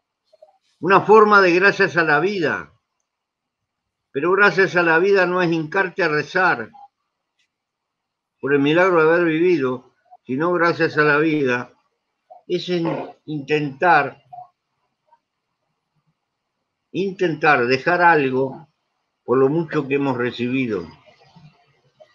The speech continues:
Esa cosa que se llama civilización, que es una acumulación histórica, intergeneracional y que recibimos cuando nacemos. Intentar dejar un mundo un poquito mejor, un medio un poquito mejor.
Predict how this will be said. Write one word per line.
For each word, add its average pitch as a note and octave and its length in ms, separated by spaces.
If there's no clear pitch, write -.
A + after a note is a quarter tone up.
Esa A#2+ 260
cosa D3 320
que C3 140
se A#2 120
llama C3 300
civilización, A2+ 1000
que A#2+ 80
es A#2 140
una B2 180
acumulación A2+ 600
histórica, B2 680
intergeneracional G#2 1160
y A2+ 80
que G2+ 100
recibimos G2+ 640
cuando G2+ 260
nacemos. E2+ 520
Intentar D#3 640
dejar F3 320
un E3+ 100
mundo F3 260
un D#3 100
poquito D#3 360
mejor, D3 600
un C3+ 160
medio D#3+ 340
un C#3 160
poquito D#3 440
mejor. C#3+ 480